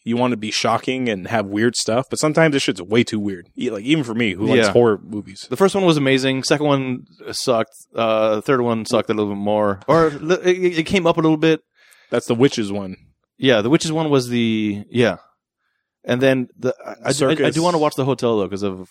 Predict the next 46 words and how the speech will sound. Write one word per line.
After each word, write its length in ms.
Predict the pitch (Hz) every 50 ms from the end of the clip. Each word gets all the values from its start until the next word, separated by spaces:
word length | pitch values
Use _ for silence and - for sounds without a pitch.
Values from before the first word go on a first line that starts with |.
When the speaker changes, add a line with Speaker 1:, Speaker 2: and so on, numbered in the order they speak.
| _ _ -
Speaker 2:
Lady, 260 | 104 113 104 104 95
Lady 260 | 95 101 104 104 101
Gaga. 440 | 98 101 95 101 98 95 87 82 - - - - - _
Speaker 1:
Oh, 300 | - 147 156 151 135 120
yeah, 260 | 113 123 131 131 120 113
yeah, 60 | 107
yeah. 160 | 104 98 80 - - -
Speaker 2:
Yeah. 320 | - 110 104 98 90 87 85 _ -
Speaker 1:
The, 100 | 107 - - - -
this 200 | 131 113 - -
last 240 | 123 123 120 - -
season. 160 | 120 107 92 123 127
Speaker 2:
That, 60 | 113
that 140 | 123 131 131
just 160 | 127 123 -
came 120 | - 127
out 80 | 123 120
on 80 | 120 117
Netflix. 460 | 143 - - - - _ - - - _ _ _ _ -
So 280 | - 92 92 92 87 87
Speaker 1:
It 100 | 104 104
did. 240 | 123 147 131 - _ -
Speaker 2:
yeah, 280 | 87 92 104 110 92 87 92 104 _
you 80 | - - 98 - _ _ _ _ _ -
gotta 80 | 101 95
Speaker 1:
It 40 | 92
Speaker 2:
catch 0 | 113 120 104
Speaker 1:
did. 40 | 107
Speaker 2:
up 80 | -
on 100 | 95 87
that. 140 | 87 87 - _ _ _ _ _ _ _ _ _ _
Speaker 1:
She 120 | - - 135
won 160 | 135 143 143
an 100 | 135 117
Emmy 220 | 131 165 190 170
for 140 | - - 98 90
that. 180 | 80 67 - _ _ _ _ _ _ _ _ _ -
Speaker 2:
Oh. 180 | 127 196 226
Speaker 1:
Lady 60 | 175 -
Gaga. 260 | 104 101 95 85 95
She's 200 | - - 113 107
an 60 | 107
Emmy 160 | 107 123 131 123
Speaker 2:
She 240 | 104 95 214 233
Speaker 1:
winner. 140 | 233 233 226 -
Speaker 2:
is 440 | 156 170 170 175 170 170 151 -